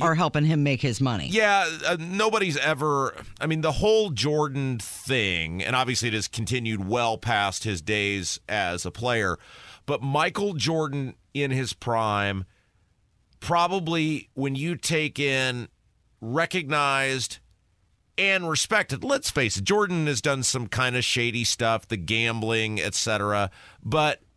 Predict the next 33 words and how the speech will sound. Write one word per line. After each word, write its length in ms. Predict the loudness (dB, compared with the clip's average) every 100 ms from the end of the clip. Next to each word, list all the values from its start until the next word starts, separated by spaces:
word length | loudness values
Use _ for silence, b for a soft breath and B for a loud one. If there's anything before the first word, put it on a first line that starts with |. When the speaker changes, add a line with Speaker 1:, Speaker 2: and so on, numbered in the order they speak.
| _ _ _ _ _ -6
Speaker 2:
in 140 | -4
terms 260 | -2 -2 -2
of 100 | -2
when 140 | -2
he 160 | -2 -2
was 140 | -4
playing 480 | -2 0 2 2 0
and 100 | -2
the 80 | 0
way 160 | 0
his 160 | 0 0
image 280 | -2 -2 -2
was 120 | -4
crafted, 480 | 0 2 2 0 -2
and 20 |
everybody 340 | 0 0 0 0
remembers 360 | -2 -2 -2
the 60 | 0
Gatorade 500 | 0 2 2 0 0
like 240 | 0 0
to 80 | -4
be 120 | -2
like 240 | 2 0 2
Mike 360 | 2 2 2
Speaker 1:
Mm-hmm. 500 | 4 4 2 2 0
Speaker 2:
thing, 560 | 0 2 2 2 0 -2
and 220 | -2 -2
then 100 | 0
obviously, 480 | 0 0 -2 -2 -2
as 100 | -2
you 80 | -2
mentioned, 540 | -2 -2 -2 -4 -4
l-, 140 | -6